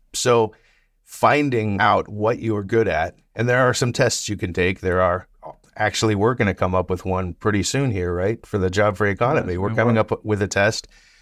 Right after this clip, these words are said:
Speaker 2: Yes, we're working on our self-assessment to
Speaker 1: S-
Speaker 2: help you really think about, you know, what aspects, assets, and skills you have.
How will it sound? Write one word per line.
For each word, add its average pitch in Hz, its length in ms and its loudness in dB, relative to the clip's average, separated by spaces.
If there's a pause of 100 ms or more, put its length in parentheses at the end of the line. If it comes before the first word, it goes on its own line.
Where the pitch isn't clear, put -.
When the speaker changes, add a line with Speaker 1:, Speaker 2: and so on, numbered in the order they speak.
(160)
Speaker 2:
Yes, 107 300 -4
we're 104 100 -4
working 110 220 -4
on 110 60 -4
our 110 240 -2
self-assessment 113 1000 -2
to 113 60 -8
Speaker 1:
S- - 80 -6
Speaker 2:
help 120 240 2
you 110 200 -4
really 113 300 0
think 127 260 -2
about, 104 420 2
you 117 160 -6
know, 104 320 -4 (1160)
what 120 240 2
aspects, 120 760 0 (120)
assets, 117 640 -2
and 113 100 -6
skills 117 540 -4
you 117 160 -4
have. 113 580 2